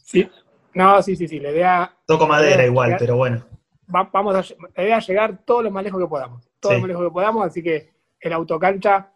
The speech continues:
Speaker 1: de vuelta, somos el primer club que lo hace y ojalá que, que lo podamos hacer muchas veces más. O sea, si, si, si tenemos que ir hasta enero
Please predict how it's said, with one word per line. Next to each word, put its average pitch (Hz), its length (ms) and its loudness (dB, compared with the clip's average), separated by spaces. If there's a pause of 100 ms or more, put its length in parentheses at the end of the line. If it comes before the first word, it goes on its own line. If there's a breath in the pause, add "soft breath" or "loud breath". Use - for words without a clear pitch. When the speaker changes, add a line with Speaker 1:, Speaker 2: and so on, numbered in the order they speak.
(140)
Speaker 1:
de 170 60 -4
vuelta, 170 320 0
somos 208 240 -2
el 175 80 -2
primer 196 180 2
club 196 140 0
que 190 60 2
lo 196 120 4
hace 226 380 0
y 175 60 -6
ojalá 165 240 -6
que, 165 360 -4
que 143 240 -8
lo 143 80 -10
podamos 165 240 -2
hacer 160 160 -2
muchas 165 340 0
veces 156 240 -2
más. 120 200 -12
O - 480 -20
sea, 135 80 -14
si, 135 180 -10
si, 139 400 -6
si - 140 -18
tenemos 170 320 6
que 165 100 4
ir 175 100 10
hasta 156 300 4
enero 170 560 2